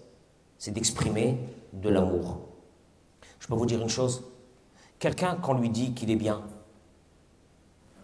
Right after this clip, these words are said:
mais vraiment du fond du cœur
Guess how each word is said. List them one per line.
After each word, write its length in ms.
mais 140
vraiment 280
du 120
fond 180
du 160
cœur 260